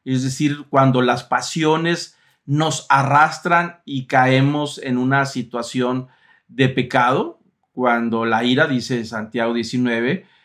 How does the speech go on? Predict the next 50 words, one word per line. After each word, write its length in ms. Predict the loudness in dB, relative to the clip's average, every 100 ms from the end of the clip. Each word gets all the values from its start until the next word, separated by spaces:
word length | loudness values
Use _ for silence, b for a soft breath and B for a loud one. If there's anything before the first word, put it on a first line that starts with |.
| b _
dice, 220 | -4 -4
"Pero 320 | 0 -2 0
cada 260 | 2 2 4
uno 300 | 4 4 4
sea 280 | 4 2 4
pronto 400 | 0 0 -2 2
para 220 | 4 6
oír, 320 | 4 4 0
tardo 400 | 2 2 2 -2
para 200 | 2 2
hablar, 420 | 4 2 2 2
tardo 340 | 2 2 0 0
para 140 | 0
la 160 | 2 2
ira, 320 | 4 2 -2 B B _
pues 160 | 0 2
la 140 | 2
ira 200 | 2 2
del 160 | 4 2
hombre 320 | 2 2 2
no 180 | 2 2
obra 200 | 2 2
la 120 | 2
justicia 460 | -2 -6 -6 -4
de 100 | -2
Dios, 320 | 2 2 2 -6 b b _
por 140 | 0
lo 160 | 0 0
cual 240 | 2 2
desechando 640 | 0 -6 -2 2 2 2 0
toda 240 | 0 2
inmundicia 640 | 0 2 4 4 0 0 -2
y 100 | -2
todo 280 | 0 0
resto 320 | 0 -4 -2 0
de 60 |
malicia, 500 | 2 2 2 0 -2
recibid 420 | -2 -4 -2 -4
con 160 | -2 -2
humildad 400 | 0 -2 0 0 0
la 160 | -4
palabra 260 | -4 -2 -4
implantada, 720 | -4 -4 -2 2 2 2 -2 B B B
que 160 | -2 0
es 100 | 0
poderosa 680 | -2 -2 2 0 0 -2 -2
para 180 | -4 -4
salvar 460 | -4 0 2 0
vuestras 340 | -4 -12 -12 -12
almas". 280 | -12 -18